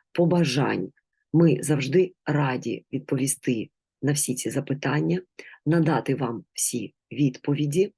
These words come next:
Зрозуміло, що тематика дуже цікава і актуальна, і вона складалася саме з ваших запитів щодо того чи іншого напрямку інновацій в лікуванні болі,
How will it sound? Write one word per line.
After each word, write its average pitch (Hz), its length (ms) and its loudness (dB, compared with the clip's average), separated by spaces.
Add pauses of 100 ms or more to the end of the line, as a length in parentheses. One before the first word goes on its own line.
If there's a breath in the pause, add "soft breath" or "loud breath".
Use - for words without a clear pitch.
(420 loud breath)
Зрозуміло, 160 640 2
що 120 480 -2 (920)
тематика 143 520 -2
дуже 135 340 0
цікава 131 600 -2
і 147 100 0
актуальна, 127 760 -4 (500 loud breath)
і 160 300 4
вона 156 520 2
складалася 127 680 -2
саме 123 460 -2 (140)
з 131 120 -8
ваших 135 400 -2 (320)
запитів 127 760 -4 (380 loud breath)
щодо 147 680 2 (640)
того 139 340 4
чи 131 200 -2
іншого 143 560 -2
напрямку 131 600 -2
інновацій 139 880 -2
в - 40 -2
лікуванні 165 540 0
болі, 165 400 2